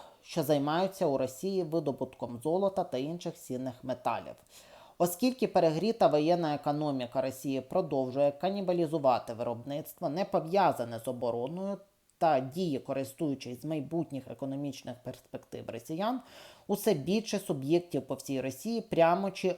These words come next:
опосередковано сприяють російській військовій машині, інформує Мінфін. Тому і російські, і іноземні фінустанови, які сприяють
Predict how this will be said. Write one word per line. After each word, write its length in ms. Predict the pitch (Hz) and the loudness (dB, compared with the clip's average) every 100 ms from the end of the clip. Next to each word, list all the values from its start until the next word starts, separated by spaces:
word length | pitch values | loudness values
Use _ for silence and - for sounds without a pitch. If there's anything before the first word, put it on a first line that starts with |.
| - - | -4 -4
опосередковано 960 | 196 160 147 127 123 - 214 214 190 | -2 -2 -2 -2 -2 -2 -2 0 -2
сприяють 580 | 175 - 131 147 180 190 | -6 -4 0 4 2 2
російській 600 | 135 123 160 175 - 156 | -4 -4 -6 -6 -4 -4
військовій 560 | 123 117 - 151 151 131 | -4 -8 -6 -4 -2 -4
машині, 480 | 123 - 101 101 95 | -6 -8 -14 -14 -16
інформує 720 | 110 127 123 165 175 143 - - | -14 -12 -8 -6 -4 -4 -6 -10
Мінфін. 480 | 131 120 - 110 - - _ _ _ _ - _ | -10 -10 -12 -16 -16 -20 _ _ _ _ -20 _
Тому 280 | - 165 208 | -4 0 2
і 100 | 175 | 4
російські, 600 | 160 151 202 202 190 170 | 4 2 -2 -4 -4 -2
і 320 | 139 170 180 - - | -2 0 -4 -6 -2
іноземні 680 | 165 151 123 170 147 123 110 | 0 0 0 0 0 -2 -8
фінустанови, 800 | - 151 131 - 127 117 123 175 | -6 -6 -6 -4 -4 -2 -4 -2
які 320 | 151 135 190 | -4 -4 -6
сприяють 840 | 190 - - 196 160 120 113 135 - | -6 -10 -2 0 4 4 2 -2 -8